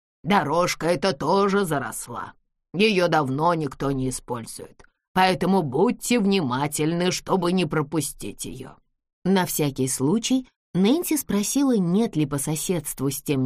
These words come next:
местом ещё одного дома, на что Гроидзави Эш кивнул и подтвердил: да,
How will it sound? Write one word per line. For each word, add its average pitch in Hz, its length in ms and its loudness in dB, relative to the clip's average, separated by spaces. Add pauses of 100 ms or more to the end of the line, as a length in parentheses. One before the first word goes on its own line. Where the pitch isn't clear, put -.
местом 170 460 -2 (240)
ещё 285 400 2
одного 156 320 0
дома, 151 380 -2 (400)
на 214 200 4
что 185 300 0
Гроидзави 151 840 0
Эш - 180 -6 (260)
кивнул 190 560 2
и 277 80 -2
подтвердил: 196 680 0 (340)
да, 170 400 0